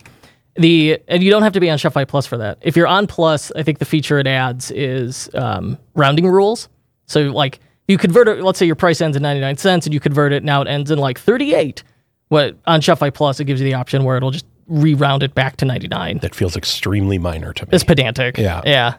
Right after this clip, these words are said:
Speaker 1: it's not a big deal.
Speaker 2: I mean, I, I, I feel like if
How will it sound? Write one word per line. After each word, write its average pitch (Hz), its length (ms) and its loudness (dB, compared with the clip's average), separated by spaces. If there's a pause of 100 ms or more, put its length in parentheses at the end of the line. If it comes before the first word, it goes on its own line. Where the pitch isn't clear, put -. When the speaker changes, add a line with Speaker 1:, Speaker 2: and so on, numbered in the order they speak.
Speaker 1:
it's 147 100 -2
not 139 160 0
a 120 60 -8
big 110 120 -6
deal. 123 320 -4 (240)
Speaker 2:
I 131 80 2
mean, 143 140 2
I, 135 200 -6 (200)
I, 107 80 -10 (180)
I 170 140 4
feel 175 280 0
like 127 440 -4 (800)
if 139 460 -6